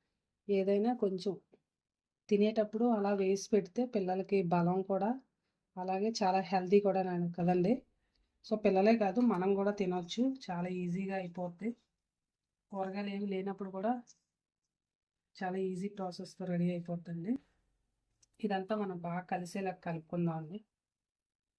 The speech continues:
ఓకేనండి, మొత్తం అంతా ఇలా కలిపేసుకున్నాం కదండి. So ఇప్పుడు నువ్వుల పొడి రైస్ రెడీ అయిపోయిందండి. నెక్స్ట్ మనం కరివేపాకు రైస్ని ప్రిపేర్ చేసుకుందామండి.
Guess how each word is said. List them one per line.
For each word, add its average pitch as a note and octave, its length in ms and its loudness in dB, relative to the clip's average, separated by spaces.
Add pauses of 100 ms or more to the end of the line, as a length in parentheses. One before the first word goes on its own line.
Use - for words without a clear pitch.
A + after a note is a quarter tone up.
(160)
ఓకేనండి, A3 460 2
మొత్తం A3 340 4
అంతా G3+ 220 0 (100)
ఇలా F#3 240 -4
కలిపేసుకున్నాం F3 760 -6
కదండి. E3 400 -6 (480)
So A#3 140 0
ఇప్పుడు G#3+ 360 2
నువ్వుల F3+ 300 -4
పొడి G3 240 -4
రైస్ F3+ 320 -4
రెడీ F3 280 0
అయిపోయిందండి. F3 640 -2 (260)
నెక్స్ట్ F#3 360 -6
మనం F3+ 260 -2
కరివేపాకు F3 540 -4
రైస్ని E3+ 400 -2 (120)
ప్రిపేర్ F3 380 -2
చేసుకుందామండి. D#3+ 720 -8